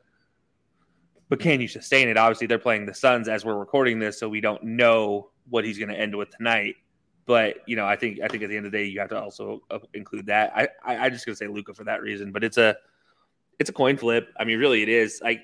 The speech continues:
<laughs> which one helped you win more? Did the seventy-one help you? Did the seventy-one help you win a little bit more? Like, I, I honestly don't know. Um, and with that said, if, if, you know, Donovan Mitchell ever watches this podcast,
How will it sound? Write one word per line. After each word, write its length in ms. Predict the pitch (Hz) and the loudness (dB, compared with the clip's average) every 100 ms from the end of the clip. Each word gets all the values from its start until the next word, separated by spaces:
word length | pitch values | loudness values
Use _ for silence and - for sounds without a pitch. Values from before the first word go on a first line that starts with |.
| _ | _
<laughs> 1700 | - - - - _ _ _ _ _ _ _ _ _ _ - _ _ | -14 -14 -16 -20 _ _ _ _ _ _ _ _ _ _ -20 _ _
which 240 | 156 180 | 6 8
one 160 | 156 180 | 8 8
helped 260 | 180 175 - | 8 4 2
you 80 | |
win 180 | 123 147 | 2 2
more? 140 | 131 117 | 4 4
Did 140 | 127 | 4
the 80 | 131 | 2
seventy-one 520 | - 160 151 147 151 | 4 4 4 4 4
help 160 | 151 151 | 4 2
you? 180 | 147 147 | 2 0
Did 240 | 135 139 | -2 -6
the 100 | 135 | -4
seventy-one 420 | 135 156 147 139 | -2 0 0 -2
help 120 | 143 139 | -2 -2
you 120 | 139 | -2
win 100 | 139 | -2
a 60 | |
little 160 | 139 143 | 0 0
bit 160 | 143 139 | 0 -2
more? 240 | 147 147 | -2 -2
Like, 120 | 120 | -2
I, 260 | 123 123 127 | -2 -2 -2
I 60 | 127 123 | -2 -2
honestly 320 | 120 120 117 | -2 -2 -4
don't 240 | 117 113 | -4 -4
know. 300 | 113 110 101 - _ _ _ | -6 -8 -8 -12 _ _ _
Um, 440 | 107 107 104 101 - | -2 0 0 -4 -6
and 140 | 123 | -2
with 100 | 135 | 0
that 140 | 131 117 | 2 0
said, 220 | - 120 | 0 2
if, 140 | 110 - | 0 0
if, 260 | 117 - _ _ | 0 0 _ _
you 100 | 113 | -12
know, 240 | 107 101 98 _ _ _ - | -6 -6 -8 _ _ _ 2
Donovan 240 | 120 113 | 2 2
Mitchell 240 | 113 110 | -2 0
ever 200 | 110 107 104 | 0 0 2
watches 340 | 107 110 107 | 2 2 -2
this 160 | 104 - | -8 -2
podcast, 380 | 110 107 107 | 0 0 -4